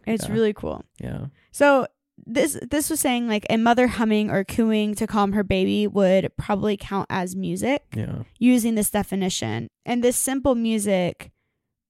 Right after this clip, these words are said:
Speaker 1: probably predated people speaking.
Speaker 2: Yeah, I mean, I would imagine so, right? Because speech is a very,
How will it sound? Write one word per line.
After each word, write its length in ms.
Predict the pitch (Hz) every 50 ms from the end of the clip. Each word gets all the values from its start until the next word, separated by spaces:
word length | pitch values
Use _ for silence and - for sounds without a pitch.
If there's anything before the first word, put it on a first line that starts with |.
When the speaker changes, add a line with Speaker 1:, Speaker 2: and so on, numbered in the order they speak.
| _ _ -
Speaker 1:
probably 880 | - - 226 220 214 202 196 202 202 196 185 180 175 175 180 196 185 _ _ _ _ _ _ _ _ _ _ _ _ -
predated 920 | - - 262 262 247 202 196 208 202 214 214 175 175 160 151 175 185 196 _ _ _ _ -
people 300 | - 226 - - 175 190
speaking. 640 | - - - 254 - - - - - - - 233 _ _ _ _ _ _ _ _
Speaker 2:
Yeah, 280 | - 143 180 220 - 131
I 160 | 107 110 117
mean, 240 | 131 135 135 131 - - - - - -
I 100 | - 147
would 120 | 165 180
imagine 400 | 160 151 165 180 180 143 117 110
so, 220 | 101 - - 101 101
right? 300 | 95 110 117 127 127 -
Because 500 | 135 120 - - 123 113 - - - _ _ _ _ _ _ -
speech 1040 | - - - - - - - 196 226 226 160 127 - - - - - - - - - _ _ _ _ _ _ _ _ _ _ _ _ _ _
is 520 | - 143 139 135 131 127 127 123 120 113 - -
a 80 | 127
very, 360 | 123 127 127 127 123 123 -